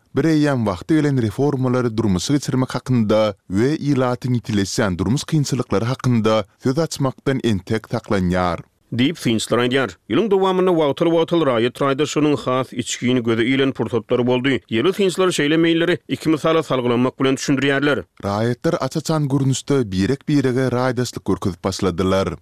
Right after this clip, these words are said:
Speaker 1: Muny meselem Olimpiya şäherçisinde gümürtük şertlerde helak bolan gyýyzy üçin adalat gözleýän enäniň. Seýle hem häkimetleriň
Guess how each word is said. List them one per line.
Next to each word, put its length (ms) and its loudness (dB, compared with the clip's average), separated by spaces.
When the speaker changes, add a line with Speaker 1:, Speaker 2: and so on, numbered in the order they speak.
Speaker 1:
Muny 420 0
meselem 540 0
Olimpiya 380 0
şäherçisinde 920 0
gümürtük 380 0
şertlerde 580 -2
helak 320 0
bolan 220 0
gyýyzy 340 0
üçin 340 0
adalat 540 0
gözleýän 540 0
enäniň. 640 0
Seýle 440 0
hem 200 -2
häkimetleriň 880 0